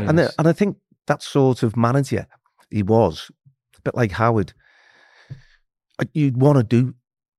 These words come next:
Speaker 1: you'd run through a brick wall for John Lyall. I would have done.
Speaker 2: Yeah.
Speaker 1: You know what I mean? He was just an amazing guy, and, and I think I'll, that's why, I think that season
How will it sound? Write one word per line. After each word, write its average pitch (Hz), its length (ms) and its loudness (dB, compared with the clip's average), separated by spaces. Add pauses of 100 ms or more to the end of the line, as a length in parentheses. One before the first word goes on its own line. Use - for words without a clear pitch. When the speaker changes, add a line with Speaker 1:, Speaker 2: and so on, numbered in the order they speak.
Speaker 1:
you'd 139 180 -4
run 156 120 0
through 127 220 0
a 107 40 2
brick - 240 -6
wall 110 220 0
for 135 180 -8
John 120 280 -4
Lyall. 80 260 -12 (160)
I 135 120 2
would 113 180 0
have 85 100 -10
done. 73 160 -14 (160)
Speaker 2:
Yeah. 90 180 -14
Speaker 1:
You 80 60 -20 (100)
know 107 100 -4
what 104 80 0
I 107 40 2
mean? 110 200 4
He 92 40 -2
was 90 100 -10
just - 200 -12
an 95 100 -6
amazing 90 500 -8 (280)
guy, 98 240 -6
and, 95 260 -6
and 98 140 -8
I 98 40 -6
think 107 220 -6
I'll, 95 180 -4 (200)
that's - 260 -12
why, 90 300 -6 (120)
I 117 40 -10
think 117 160 -8
that - 160 -8
season 90 500 -6